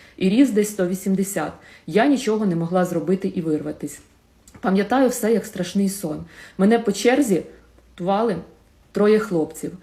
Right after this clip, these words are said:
Вся моя сукня була в крові, і ту біль я запам'ятала на все життя.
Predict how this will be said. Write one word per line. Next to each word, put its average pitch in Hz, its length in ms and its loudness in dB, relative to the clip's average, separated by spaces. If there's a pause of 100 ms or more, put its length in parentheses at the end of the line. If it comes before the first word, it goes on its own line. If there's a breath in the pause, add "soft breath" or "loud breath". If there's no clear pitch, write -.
(140 soft breath)
Вся 226 200 4
моя 220 220 2
сукня 262 320 0
була 180 240 0
в 202 120 -4
крові, 165 400 -4
і 175 80 -4
ту 196 120 -2
біль 233 180 2
я 208 120 4
запам'ятала 175 640 0
на 165 80 -2
все 175 240 -4
життя. 175 440 -6